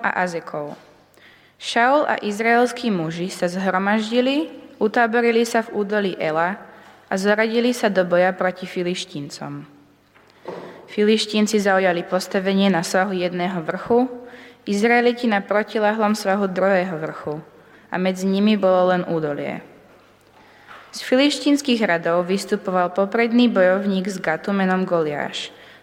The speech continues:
vysoký šesť ľakťov a jednu piať. Na hlave mal bronzovú prilbu a oblečený bol do šupinatého panciera z bronzu, ktorý vážil päťtisíc šeklov.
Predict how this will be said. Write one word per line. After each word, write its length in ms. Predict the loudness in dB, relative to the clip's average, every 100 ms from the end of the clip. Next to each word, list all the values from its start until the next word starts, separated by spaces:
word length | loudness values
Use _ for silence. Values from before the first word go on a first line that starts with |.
| -8
vysoký 400 | -4 -2 -4 -6
šesť 320 | 0 2 2
ľakťov 480 | 0 -2 -2 0 2 0 -2
a 60 |
jednu 320 | -2 0 0 -4
piať. 480 | -2 -4 -6 -12 -20 -20 -20 _ _ -20 -20 -20 -18 -6
Na 160 | -4 -2
hlave 420 | 0 0 2 2
mal 160 | 2 2
bronzovú 580 | 2 2 2 2 0 0
prilbu 720 | 0 0 2 0 0 -2 -4
a 160 | -2 0
oblečený 540 | 2 0 2 0 2
bol 160 | 2 2
do 160 | 0
šupinatého 720 | -4 -4 -2 0 0 0 0 0
panciera 560 | 0 -4 -4 0 0 0
z 100 | -2
bronzu, 540 | -4 -4 -4 -4 -4 -6 -14 -20 -20 -4
ktorý 260 | 0 2 2
vážil 380 | 0 0 -4
päťtisíc 640 | -2 -4 -4 -8 -6 -6 -6
šeklov. 720 | -6 -6 -8 -6 -6 -4